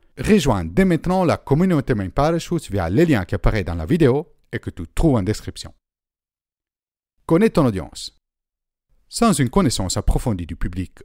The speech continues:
auquel tu t'adresses, tes efforts pour capter leur attention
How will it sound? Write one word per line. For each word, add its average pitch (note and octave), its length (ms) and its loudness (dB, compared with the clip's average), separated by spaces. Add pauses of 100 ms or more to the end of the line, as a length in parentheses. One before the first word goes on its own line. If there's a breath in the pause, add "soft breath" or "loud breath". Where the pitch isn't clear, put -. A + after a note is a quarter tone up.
auquel F#2 260 -8
tu - 120 -20
t'adresses, C#3+ 540 -2 (480)
tes G3+ 200 2
efforts F#2+ 360 -4
pour - 340 -8
capter A2+ 320 -2
leur F#2+ 140 0
attention B2 560 -2